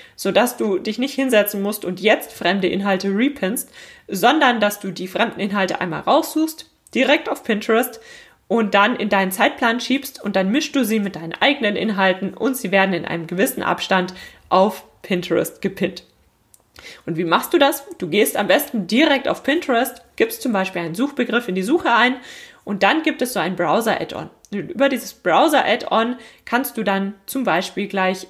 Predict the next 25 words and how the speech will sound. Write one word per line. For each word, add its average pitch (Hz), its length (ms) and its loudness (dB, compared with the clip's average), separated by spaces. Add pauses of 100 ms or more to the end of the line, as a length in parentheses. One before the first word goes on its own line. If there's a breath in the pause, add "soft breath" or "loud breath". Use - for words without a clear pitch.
dreißig 247 640 0
dieser 214 300 2
fremden 220 420 -2
Pins 247 240 0
auf 196 160 -4
einmal 196 300 0
auswählen 233 640 2 (580 loud breath)
und 220 180 -2
sie 208 220 -6
komplett 247 520 2
in 208 140 -4
deinen 185 260 0
Zeitplan 180 440 -2
schieben 214 380 -4 (180)
und 202 220 -2
das 208 180 -2
erspart 202 560 -4
dir 226 160 0 (120)
unglaublich 185 640 0
viel 170 160 -2
Zeit. - 300 -12 (600 loud breath)
Denn 320 220 4
du 220 100 -2
musst 214 460 0
nicht 214 400 -2